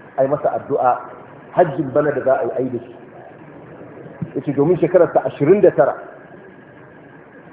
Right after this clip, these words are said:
yana kwaɗayin aikin hajji har yanzu Allah bai ba shi dama ba. Allah maɗaukacin sarki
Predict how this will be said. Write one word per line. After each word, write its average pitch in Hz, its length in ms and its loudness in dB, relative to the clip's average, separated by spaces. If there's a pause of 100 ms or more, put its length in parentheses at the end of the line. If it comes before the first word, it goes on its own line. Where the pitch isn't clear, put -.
(120)
yana 160 220 4
kwaɗayin 156 340 0
aikin 170 280 0
hajji 139 200 -2
har 165 120 0
yanzu 143 160 -2
Allah 143 200 -2
bai 117 100 -4
ba 123 200 4
shi - 60 -14
dama 98 280 -6
ba. - 80 -8 (140)
Allah 143 180 4
maɗaukacin 135 480 -6
sarki 135 320 -6